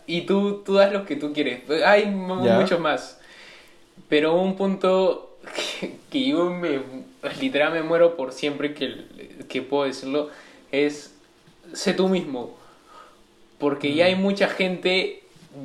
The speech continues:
Speaker 1: de un estilo, mañas. Hay, es algo que también he escuchado de pastores, que en un comienzo por decir como, "Hey, voy a predicar como esto, entonces voy a copiar a esta persona", y,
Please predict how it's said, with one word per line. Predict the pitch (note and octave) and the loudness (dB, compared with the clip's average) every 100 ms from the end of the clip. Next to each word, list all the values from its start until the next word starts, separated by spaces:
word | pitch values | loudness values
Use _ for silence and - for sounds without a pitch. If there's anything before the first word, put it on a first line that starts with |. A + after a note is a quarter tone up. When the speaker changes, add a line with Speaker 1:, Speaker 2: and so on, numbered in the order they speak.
| C3+ | -10
Speaker 1:
de | C#3 C#3 | -4 0
un | D#3 | 0
estilo, | E3 D#3 D3 B2 A#2+ | -2 -2 -2 -2 -4
mañas. | A#2 B2 C3+ C#3+ D3 | -6 -4 -4 -2 0
Hay, | F#3 F3 | 2 0
es | E3 F#3+ - | -4 -4 0
algo | F#3 G3 G3 | 2 2 0
que | C#3+ | -2
también | C3+ C#3+ D3+ | -4 -2 -2
he | |
escuchado | E3 D3+ - D#3 | -4 -4 -2 0
de | D#3 | 0
pastores, | C3+ - D3 D#3 G#3 - - - - - - - | -4 -2 -2 0 -4 -8 -18 -20 -20 -20 -20 -12
que | - | -4
en | C#3 | -2
un | D#3 | 0
comienzo | F3 E3 E3 E3+ F#3 E3+ | 2 2 0 -4 -2 -2
por | D#3 C3+ B2 - - | 0 0 -2 -6 -14
decir | C3 B2 D3+ | -12 -8 -6
como, | D3 D#3 C3 B2 - - | -4 -2 -2 -4 -12 -6
"Hey, | E3 D#3+ | -2 0
voy | D3+ E3+ | 2 0
a | F3+ | 0
predicar | D#3+ B2 - D#3 D3 | -4 -8 -2 2 2
como | D#3 C#3+ C3 | 0 -6 -4
esto, | C#3+ C#3+ - | -4 -4 -8
entonces | B2 C3+ C#3 D3 | -8 -4 -4 -4
voy | D3 D3+ | 0 2
a | D#3 D3+ D3+ - - - - - | 0 -2 -6 -18 -20 -20 -20 -6
copiar | D3 C#3+ E3+ F3+ | -4 -2 2 2
a | F3 | 2
esta | E3+ F#3+ | 0 -2
persona", | C#3+ C3+ F3 E3+ E3+ E3+ | -2 -4 -2 0 0 0
y, | D#3 C#3 C3 - | -2 -6 -10 -14